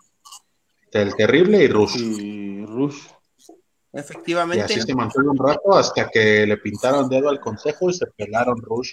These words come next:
Speaker 1: la bestia
Speaker 2: Se
Speaker 1: y
Speaker 2: pelaron
Speaker 1: Dragon Lee.
Speaker 2: Rush y la bestia y Dragon Lee, que llegan a, a triple A, este, hicieron por ahí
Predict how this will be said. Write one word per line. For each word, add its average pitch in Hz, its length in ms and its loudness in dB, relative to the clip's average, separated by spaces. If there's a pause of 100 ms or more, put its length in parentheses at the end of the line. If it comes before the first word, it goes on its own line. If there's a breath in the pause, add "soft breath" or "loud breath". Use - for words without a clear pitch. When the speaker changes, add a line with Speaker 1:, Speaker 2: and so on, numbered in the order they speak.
(400 loud breath)
Speaker 1:
la 98 220 -2
bestia 123 240 2
Speaker 2:
Se 151 80 2
Speaker 1:
y 127 100 4
Speaker 2:
pelaron 107 80 2 (320)
Speaker 1:
Dragon - 160 -10
Lee. - 80 -10
Speaker 2:
Rush 139 360 2
y 143 40 0
la 131 160 2
bestia 120 480 4
y 120 60 6
Dragon 117 440 2
Lee, 214 540 8 (340 loud breath)
que 147 160 6
llegan 180 440 6
a, 147 320 4
a 131 100 2
triple 160 420 4
A, 277 440 4
este, 139 400 0
hicieron 165 540 4
por 135 180 4
ahí 170 420 6